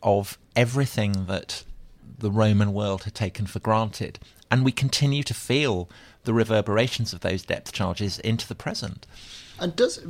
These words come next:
Speaker 2: you know, the pre that, as you say, he's taking stuff from the Stoics. He's also, you know, in an early chapter, you do write very
Speaker 1: Well, I think,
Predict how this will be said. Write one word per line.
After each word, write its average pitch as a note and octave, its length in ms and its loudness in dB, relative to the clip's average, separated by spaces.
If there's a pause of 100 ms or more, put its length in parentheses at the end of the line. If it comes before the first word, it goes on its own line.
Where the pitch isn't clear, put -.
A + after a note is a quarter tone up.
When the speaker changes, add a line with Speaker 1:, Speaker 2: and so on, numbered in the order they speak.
Speaker 2:
you C#3+ 80 -2
know, C#3+ 80 -2
the C3+ 180 -8
pre F#3+ 500 -2
that, D2+ 300 -6
as A#2 120 -4
you C3+ 80 0
say, B2+ 160 0
he's A#2 160 -2
taking D#3+ 460 -2
stuff - 300 -6
from G#2 120 -10
the G2 60 -8
Stoics. G2+ 360 -2
He's B2+ 140 -6
also, D#3+ 340 -2 (1080)
you C3+ 60 0
know, A#2+ 80 2
in A2+ 100 2
an B2+ 100 2
early D3 160 0
chapter, - 340 -4
you B2+ 100 0
do C3 280 -4
write A#2 260 -2
very B2+ 280 0
Speaker 1:
Well, G3+ 80 6
I A3+ 40 4
think, D4 200 -4